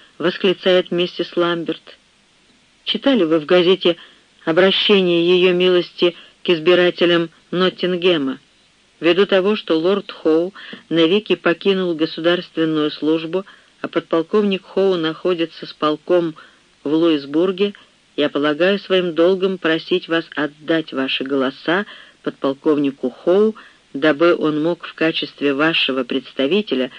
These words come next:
занять в парламенте место своего покойного брата. Сколь мужественна эта женщина!»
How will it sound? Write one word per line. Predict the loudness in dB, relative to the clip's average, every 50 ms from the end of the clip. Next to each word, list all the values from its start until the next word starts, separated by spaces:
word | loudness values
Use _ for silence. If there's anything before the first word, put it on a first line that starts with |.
| -20 -20 -20 _ -8
занять | -4 -2 0 0 0 -2 -2 -4 -8
в | -6
парламенте | -4 -2 0 2 2 2 0 0 -2 -4 -4 -4 -2 -2
место | 0 0 0 -2 -2 -4 -6 -6 -8
своего | -6 -4 -4 -2 -2 -2 -2 -4
покойного | -4 -6 -6 -2 -2 0 0 0 -2 -4 -4
брата. | -4 -2 -2 -2 -2 -4 -6 -10 -12 -12 _ _ _ _ _ _ _ _ _ _ _ _ -18 -18 -18 _ _ -20
Сколь | -18 -8 -4 -2 -2 -2
мужественна | -2 -4 -4 -2 -2 -2 -4 -6 -8 -10 -8 -4 -4 -4 -2 -4 -4
эта | -4 -4 -4 -4 -4
женщина!» | -2 0 -2 -2 -2 -4 -4 -4 -2 -2 -2 -2 -4 -6